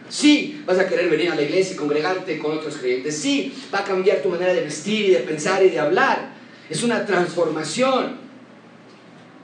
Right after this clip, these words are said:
Pero nada más puede ocurrir si primero te arrepientes de tus pecados y crees en el evangelio. Y todo lo demás va a ir fluyendo progresivamente. ¿Cómo podemos concluir este sermón?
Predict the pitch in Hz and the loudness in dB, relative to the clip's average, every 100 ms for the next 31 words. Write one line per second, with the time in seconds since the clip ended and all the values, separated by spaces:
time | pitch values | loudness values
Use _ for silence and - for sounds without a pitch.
0 | - 131 143 180 180 185 - 156 151 143 | -10 -6 -4 -2 -2 -4 -2 -2 0 -2
1 | 139 143 104 101 101 - - - - - | -4 -8 -8 -10 -12 -20 -20 -20 -18 -14
2 | 110 110 120 123 117 123 120 117 107 151 | -10 -6 -4 -4 -4 -6 -8 -12 -6 -4
3 | 135 113 120 120 - 156 170 - 160 - | -2 -4 -8 -10 -10 -6 -6 -4 -6 -8
4 | 120 117 - 117 - 165 135 117 - 131 | -10 -10 -10 -14 -4 -2 -2 -4 -8 -6
5 | 131 123 117 107 101 - - - - - | -6 -6 -8 -10 -10 -10 -12 -14 -20 -20
6 | - - - - - 104 110 123 139 139 | -20 -20 -20 -20 -20 -16 -4 -2 0 -2
7 | 117 113 107 - 110 107 113 104 101 101 | -4 -8 -14 -8 -8 -8 -10 -10 -10 -10
8 | 101 - - - - 104 101 104 101 101 | -12 -14 -20 -20 -16 -12 -12 -10 -10 -10
9 | 110 - 139 135 131 127 120 123 131 123 | -12 -10 -8 -2 -2 -2 -8 -8 -4 -4
10 | 120 120 117 113 113 113 | -6 -12 -10 -8 -8 -10